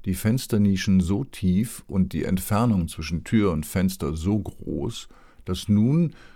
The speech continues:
nach Sonnenuntergang, der ganze Eindruck des Raumes ein düsterer war. Im ersten Augenblicke glaubte Cedric, dass überhaupt niemand im Zimmer sei, entdeckte aber gleich darauf vor dem Feuer,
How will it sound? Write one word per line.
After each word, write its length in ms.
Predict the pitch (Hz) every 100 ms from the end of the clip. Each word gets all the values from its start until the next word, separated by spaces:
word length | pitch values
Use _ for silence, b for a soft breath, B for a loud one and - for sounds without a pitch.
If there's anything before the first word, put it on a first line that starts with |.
| B -
nach 300 | 95 80 76
Sonnenuntergang, 1000 | 95 117 98 71 80 90 85 90 92 107
der 160 | 92
ganze 420 | 92 98 - - -
Eindruck 420 | 98 95 92 90
des 280 | 90 - 85
Raumes 440 | 80 80 80 -
ein 240 | - 92
düsterer 640 | 87 90 - 80 - 71 69
war. 360 | 65 62 - _ - _ - - - _ - - -
Im 120 | 220
ersten 360 | 156 151 - 120
Augenblicke 760 | 110 110 101 98 107 127 135
glaubte 600 | 110 101 98 98 - 101
Cedric, 440 | 95 113 104 113 -
dass 160 | 104
überhaupt 560 | 78 104 117 180 - -
niemand 400 | 113 120 107 -
im 160 | -
Zimmer 380 | - 190 143 82
sei, 340 | 71 76 90 92 B B B
entdeckte 640 | 98 95 120 123 - 123
aber 200 | 107 101
gleich 280 | 92 92 104
darauf 400 | 98 78 87 87
vor 180 | - 85
dem 160 | 80
Feuer, 560 | 78 - 78 76 87